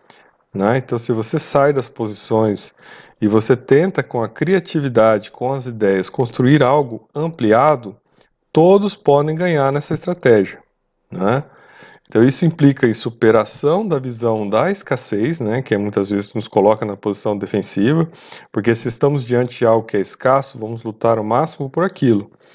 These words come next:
Mas, se estamos dia-, diante de algo, né, que é mais abundante ou que criativamente ele pode estar sendo ampliado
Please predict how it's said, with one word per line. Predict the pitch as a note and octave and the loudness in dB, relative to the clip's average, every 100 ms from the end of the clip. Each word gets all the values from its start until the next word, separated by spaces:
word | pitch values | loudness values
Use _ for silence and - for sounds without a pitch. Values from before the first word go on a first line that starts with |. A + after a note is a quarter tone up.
| - - - - | -20 -20 -20 -10
Mas, | - B2 C3 A2 | 0 2 2 0
se | - | -8
estamos | - F3+ G3 F3 | -6 -4 -4 -6
dia-, | D3 D3+ C#3 D3 G#2 | -4 2 2 0 -8
diante | A#2+ B2+ D3 - | -4 -2 -2 -8
de | - B2 | 0 2
algo, | A#2 A2 F#2 F#2+ F#2 | 4 4 0 -10 -8
né, | A2+ C#3+ | -6 -6
que | C#3 C#3+ | -4 -2
é | |
mais | C3 C3 D#3 | 0 2 2
abundante | D#3+ D3 D#3 C#3 A2+ G#2+ G2 - | 0 -2 -2 2 2 2 0 2
ou | A#2+ C3 | 2 2
que | - | -4
criativamente | A#2 - F3+ E3+ D#3 C3+ A2+ - | -6 -2 -2 -2 0 0 0 -2
ele | A#2 | -4
pode | A2+ - C#3+ B2+ | -2 2 2 2
estar | - - A2+ G#2+ - - - _ | -4 0 0 0 -6 -20 -20 _
sendo | - - A2 G#2+ | -6 0 2 2
ampliado | G2+ A#2 G#2+ A#2 D#3+ C#3 G2+ | 0 0 4 4 4 0 -8